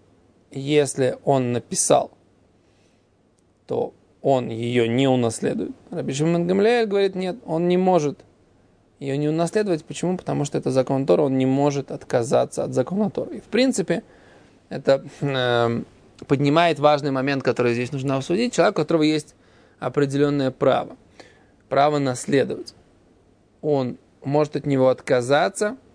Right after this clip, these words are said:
или нет? И вот мы здесь видим первая посылка, которую говорит Раби Шимон бен Гамлиэль, если это право,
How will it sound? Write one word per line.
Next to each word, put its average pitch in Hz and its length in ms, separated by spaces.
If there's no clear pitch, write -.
или 147 220
нет? 139 280
И - 80
вот 190 180
мы 165 120
здесь 147 240
видим 196 260
первая 165 380
посылка, 143 560
которую 131 400
говорит 131 420
Раби 139 280
Шимон 151 240
бен 151 120
Гамлиэль, 202 180
если 170 180
это 147 120
право, 160 420